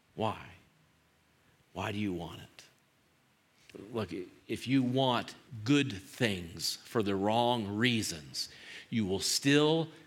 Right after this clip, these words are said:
be enslaved, still. If you want good things to come, but you haven't wrestled with your own motives,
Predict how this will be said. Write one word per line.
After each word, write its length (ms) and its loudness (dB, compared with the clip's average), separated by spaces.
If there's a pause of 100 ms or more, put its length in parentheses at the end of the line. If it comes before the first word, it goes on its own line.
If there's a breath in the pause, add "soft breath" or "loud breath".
(200 loud breath)
be 500 4 (140)
enslaved, 880 -2 (500)
still. 460 -4 (1700 loud breath)
If 160 -2
you 100 8
want 300 4 (420)
good 420 6
things 540 2
to 100 0
come, 480 0 (280 loud breath)
but 100 4
you 140 4
haven't 400 2
wrestled 420 4
with 380 4 (100)
your 340 2
own 600 2 (100)
motives, 1400 0